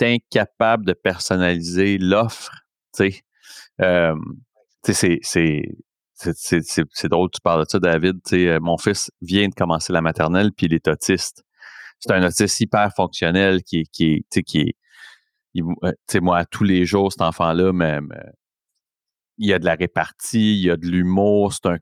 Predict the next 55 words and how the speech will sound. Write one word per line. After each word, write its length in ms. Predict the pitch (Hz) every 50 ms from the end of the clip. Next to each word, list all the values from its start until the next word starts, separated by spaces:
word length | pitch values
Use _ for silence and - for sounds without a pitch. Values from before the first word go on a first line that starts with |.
| -
comique, 720 | - - 98 90 90 92 92 95 101 104 101 - _ - -
il 180 | 87 85 85
regarde 300 | - - - 101 95 92 90
des 80 | 92
gens 140 | 87 101 101
dans 100 | 98 92
les 240 | 87 85 82 - -
yeux, 160 | 113 113 107
tu 60 | - - 110
sais, 60 | 101
puis 260 | - - - 85 82 82
je, 120 | 78 87 82
je, 320 | - - - - - - - _ - _ _ _ -
tu 100 | - 95
sais, 20 |
je 120 | 82 82 98
sais 180 | - - 120
qu'il 100 | 98 -
y 20 | 87
a 40 | 87
des 100 | 90 -
parents 320 | - 85 85 87 95 101
que 80 | 95 -
c'est 100 | - 90
beaucoup 220 | 82 - - -
plus 160 | - 120 107
difficile 720 | 92 92 92 - - - - - 107 107 107 104 95 92 85
d'avoir 280 | 90 85 82 87 87 87
un 100 | 87 87
enfant 280 | 85 82 - 90 87
autiste 320 | 82 - - 104 98 - -
que 80 | 87
pour 280 | 82 - 87 80 80 87
nous, 220 | 90 95 90 82 - -
tu 220 | - 87 87 87
sais. 40 | 80 -
Nous, 120 | 92 98
on 200 | 95 87 82 82 87
a 60 | 87 87 85 82 80 76
un, 40 | - _ _ - - - - - _ _ -
un 120 | 90 - 85
petit 200 | - - - -
comédien, 920 | - 98 92 95 90 87 78 85 90 95 95 90 95 95 95 92 82 76 73 73
euh, 40 | 76 -
tu 100 | - 92
sais, 120 | 90 87 82
euh, 200 | 78 76 76 80 80 - - - _ _ _ -
hilarant, 720 | 127 123 120 113 110 95 95 90 87 - 98 98 98 95 92
là. 120 | 85 82
Tu 80 | - -
sais, 60 | 92
moi, 140 | 98 92 92
il 80 | 92
me 40 | 87 -
fait, 200 | - 95 90